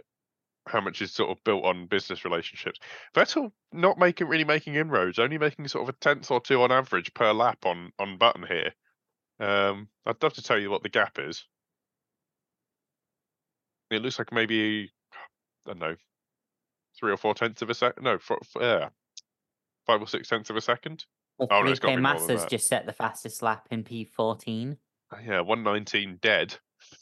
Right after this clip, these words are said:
Speaker 2: Yeah, and this is as well before you got a point for the fastest lap.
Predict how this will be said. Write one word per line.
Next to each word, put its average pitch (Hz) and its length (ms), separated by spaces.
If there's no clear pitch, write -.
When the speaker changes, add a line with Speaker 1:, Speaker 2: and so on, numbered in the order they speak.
Speaker 2:
Yeah, 117 220
and 135 160
this 156 120
is 131 120
as 123 160
well 131 240
before 127 460
you 120 140
got 110 180
a - 40
point 139 320
for 127 80
the 139 80
fastest 147 480
lap. - 300